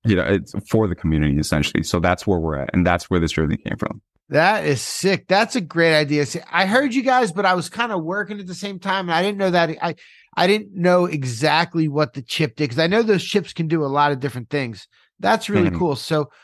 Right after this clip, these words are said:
Speaker 2: when you say, so he taps it, he connects his wallet. What do you mean by connects his wallet?
Speaker 1: I wanna say it's, uh, so they have this thing called a signature module, you know, which kinda s-, and, and I'll probably,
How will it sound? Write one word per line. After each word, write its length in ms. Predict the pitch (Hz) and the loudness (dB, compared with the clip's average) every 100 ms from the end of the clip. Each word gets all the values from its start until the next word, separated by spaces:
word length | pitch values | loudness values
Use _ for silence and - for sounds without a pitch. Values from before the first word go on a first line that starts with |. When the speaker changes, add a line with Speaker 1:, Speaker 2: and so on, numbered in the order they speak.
| _ | _
Speaker 2:
when 240 | - 185 185 | -2 0 2
you 160 | 240 | 0
say, 380 | 220 - 220 185 | 0 2 2 2
so 160 | - 165 | 0 -4
he 140 | 151 | -4
taps 500 | - 196 226 214 - | -4 0 2 0 0
it, 200 | 170 160 _ _ _ _ _ | 0 0 _ _ _ _ _
he 160 | 202 180 | -2 0
connects 460 | 185 180 208 - | 0 2 0 0
his 180 | 185 139 | -4 -4
wallet. 600 | 135 135 147 175 190 180 | -4 0 4 4 2 0
What 100 | 180 | -2
do 60 | 202 | 0
you 80 | |
mean 180 | 196 185 | 0 0
by 220 | 175 170 - | 2 0 -2
connects 480 | - 147 147 147 - | -4 -2 0 -2 -4
his 220 | 147 120 | -6 -4
wallet? 460 | 123 127 113 95 78 _ _ _ | -2 0 2 0 -8 _ _ _
Speaker 1:
I 60 | 113 | 0
wanna 180 | 135 147 | 2 2
say 280 | - 127 120 | 2 2 2
it's, 680 | - 107 - - - - _ - _ 101 | 0 -2 -4 -14 -14 -16 _ -20 _ 0
uh, 220 | 98 - | 0 0
so 180 | - 107 | 0 2
they 160 | 123 | 2
have 160 | 139 143 | 2 -2
this 100 | 127 | -2
thing 160 | 120 | -2
called 180 | - 107 | 0 -2
a 40 | 92 | 2
signature 360 | 101 101 - | 2 2 2
module, 340 | 87 85 101 123 _ - | 2 2 -2 -8 _ 0
you 160 | 110 | 2
know, 200 | 95 92 | 2 2
which 340 | 90 87 95 - | 0 0 0 0
kinda 200 | 110 101 | 0 0
s-, 120 | - - | -2 0
and, 340 | 104 104 101 | 2 2 0
and 120 | - 101 | 2 0
I'll 100 | 107 | 2
probably, 240 | 143 | -4